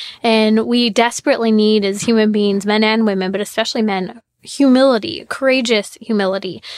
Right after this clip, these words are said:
Uh, how do you live that out? You know, you, you are in the limelight today. You are standing against the mob when it comes to the reality of male and female, marriage, religious liberty, uh, the l-,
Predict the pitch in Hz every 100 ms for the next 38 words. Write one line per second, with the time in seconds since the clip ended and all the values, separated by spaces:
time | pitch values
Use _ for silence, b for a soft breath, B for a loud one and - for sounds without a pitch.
0 | B 240 - 262 277 349 381 294 285 285
1 | 302 294 233 233 226 233 226 196 190 214
2 | 220 214 233 247 254 269 226 220 262 269
3 | 285 302 285 B B B _ 226 214 208
4 | 208 - - 214 202 196 208 214 220 226
5 | 220 - 208 202 214 190 - - 226 254
6 | 269 262 233 214 214 214 - - - -
7 | 226 202 214 214 202 196 196 208 190 -
8 | 214 208 208 - 202 190 202 180 202 190
9 | 196 196 - - 294 285 240 208 208 214
10 | 226 233 262 269 233 202 - - - -
11 | 262 285 294 269 220 208 - B B B
12 | - 202 220 226 220 202 -